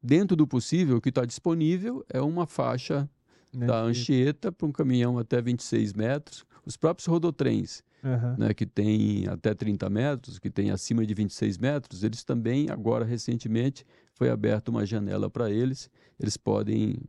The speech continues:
Speaker 1: rodar de, de segunda a quinta, mas só à noite.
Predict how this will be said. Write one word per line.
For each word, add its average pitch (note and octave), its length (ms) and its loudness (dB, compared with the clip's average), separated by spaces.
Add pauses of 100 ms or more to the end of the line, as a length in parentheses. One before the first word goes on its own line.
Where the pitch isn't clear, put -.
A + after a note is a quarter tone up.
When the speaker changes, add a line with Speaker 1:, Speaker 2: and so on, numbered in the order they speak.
(120)
Speaker 1:
rodar G2+ 520 0
de, G2+ 280 0 (480)
de G#2 140 -4
segunda G#2+ 840 0 (400)
a G2+ 120 -4
quinta, B2 420 0
mas A2+ 200 -6
só B2+ 360 -4
à C3 140 -4
noite. G#2+ 400 -2